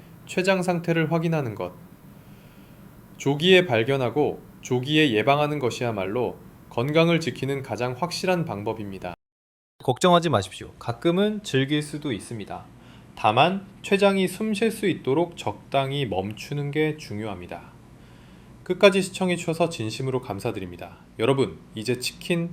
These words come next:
김밥, 스팸 이야기를 들으셨으니 혹시 냉장고에 있는 걸 한번 다시 보게 되실 겁니다. 앞으로도 췌장과 건강에 대한 검증된 정보를 드릴 테니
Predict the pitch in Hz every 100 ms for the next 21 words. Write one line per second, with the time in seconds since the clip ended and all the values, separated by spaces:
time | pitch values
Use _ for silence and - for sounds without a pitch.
0 | - - 110 107 135 135 - - - -
1 | 160 151 139 131 131 123 98 98 98 -
2 | - 95 127 95 80 - - - - -
3 | - - - - - - - - - -
4 | - - 190 - - 160 101 117 156 156
5 | 165 160 147 143 143 139 165 170 170 156
6 | 104 98 135 127 123 107 113 127 104 104
7 | 113 - 95 85 87 80 - - - -
8 | - - - - - - - - - -
9 | - 98 - 170 180 180 180 208 208 202
10 | 196 127 123 156 156 147 147 143 - 107
11 | 120 147 156 151 156 147 117 104 107 117
12 | 113 110 104 104 - 98 127 92